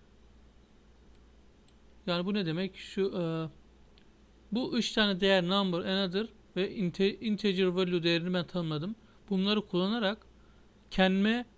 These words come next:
başka, yani üçüncü bir, e, formül kullanarak kullandım. Ya bu sonuçları, bu rakamları kullanıp kendime başka bir,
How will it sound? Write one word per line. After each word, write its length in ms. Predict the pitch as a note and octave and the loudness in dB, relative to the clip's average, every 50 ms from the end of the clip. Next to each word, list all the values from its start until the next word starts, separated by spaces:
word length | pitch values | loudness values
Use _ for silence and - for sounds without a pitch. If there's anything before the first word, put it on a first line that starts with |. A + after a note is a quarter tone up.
| - - - | -12 -2 0
başka, 420 | E3+ E3+ D#3 - - - G3+ F3+ | 0 2 0 0 -2 0 0 2
yani 200 | E3+ E3 D3+ F3 | 2 0 0 0
üçüncü 460 | G3+ D#3+ - - G3+ G3 G3+ A#3 A#3 G#3+ | -2 -6 -4 -2 0 0 2 2 2 2
bir, 180 | A#3 A#3+ B3 - - - - - - - - | 0 0 -2 -6 -16 -20 -20 -20 -14 -4 0
e, 160 | F3+ E3+ D#3 | 2 2 0
formül 440 | - - - F#3 F#3 F#3 G3 A3 G#3 | 0 2 4 4 6 6 4 2 2
kullanarak 500 | G#3+ - - G3+ G#3 A3+ A3 A3 A3 A3 - - - - - A3+ G#3+ - - | 0 0 -2 0 0 0 0 -2 -2 -4 -10 -18 -18 -16 -16 -16 -16 -18 -14
kullandım. 520 | - - E3+ E3+ D#3+ D#3 D#3 D3 A#3 C#4 - - - - | -6 -2 0 2 2 2 0 -2 -4 -6 -6 -10 -6 -2
Ya 160 | F3+ E3+ E3 | -2 0 0
bu 60 | F#3 | 0
sonuçları, 580 | F3 - G#3 G3 F3+ F3+ - - F3+ F#3 G#3 G#3+ - - - - | -2 0 0 0 0 0 -2 -2 -2 -2 -2 -4 -8 -12 -6 -2
bu 60 | F#3+ F3 | 2 2
rakamları 420 | F#3+ F3+ G3 F#3+ F#3 F#3 F3+ E3 | 4 4 4 2 2 2 0 -2
kullanıp 360 | - - A3 G3+ F#3 A3+ - - - - - - - | -2 -2 -2 0 0 -2 -4 -8 -14 -20 -20 -20 -10
kendime 360 | - - F#3+ F#3+ F#3 G3 F#3+ | -2 0 0 2 2 2 0
başka 340 | E3+ F3+ F3 - - G#3+ F3 | 0 0 -2 -2 -4 -6 -6
bir, 140 | G#3 G#3 | -6 -6